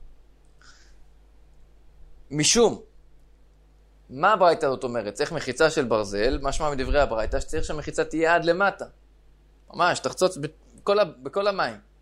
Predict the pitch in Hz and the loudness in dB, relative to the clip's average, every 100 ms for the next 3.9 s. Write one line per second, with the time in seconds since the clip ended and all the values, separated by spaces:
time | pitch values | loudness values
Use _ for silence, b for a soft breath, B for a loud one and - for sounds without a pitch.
0 | _ _ _ _ _ - 127 170 - _ | _ _ _ _ _ -6 -4 -4 -6 _
1 | _ _ _ _ _ _ - 101 147 160 | _ _ _ _ _ _ -10 -2 0 0
2 | - 170 185 175 - 135 - 127 - 202 | 0 2 2 2 -4 -6 -6 -10 0 0
3 | 202 - _ - 143 143 147 196 240 | 0 -4 _ -6 0 2 4 2 2